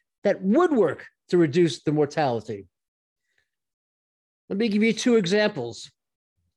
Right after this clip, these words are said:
Rather than encouraging all Americans to get the antiviral drug Paxlovid, why shouldn't we aim our efforts at the individuals with the highest chance of dying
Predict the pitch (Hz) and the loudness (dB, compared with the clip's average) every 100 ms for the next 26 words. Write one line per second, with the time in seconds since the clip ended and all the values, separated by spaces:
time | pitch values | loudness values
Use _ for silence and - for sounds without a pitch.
0 | _ _ - 185 220 240 240 - 226 190 | _ _ -2 0 2 2 2 4 2 4
1 | 214 196 214 196 196 196 196 180 160 139 | 2 4 4 4 4 2 2 0 -2 0
2 | 196 196 - 180 180 170 160 175 170 127 | 0 2 0 0 0 0 2 4 2 2
3 | 165 160 156 - 151 - 170 165 175 170 | 2 2 -2 -6 -6 0 0 2 0 -2
4 | - _ _ _ _ _ _ _ - 151 | -10 _ _ _ _ _ _ _ -10 -2
5 | 190 247 330 - 277 240 233 208 - - | 0 2 0 0 0 2 2 0 -6 -4
6 | 202 240 226 165 160 _ 165 180 - 190 | 0 4 4 2 -4 _ -4 -2 -2 -4
7 | 190 123 - - - _ _ _ _ _ | -4 -10 -10 -16 -18 _ _ _ _ _
8 | _ _ _ _ - 160 - 175 214 208 | _ _ _ _ -8 -6 -6 0 0 2
9 | 175 226 220 165 185 175 - _ 160 175 | 2 2 0 2 2 2 -2 _ -6 -6
10 | - 196 190 180 - - 160 156 - _ | -4 -2 -2 -2 -6 -2 0 0 -6 _
11 | - 135 123 175 208 233 127 107 | -10 -10 -4 -2 0 0 -4 -10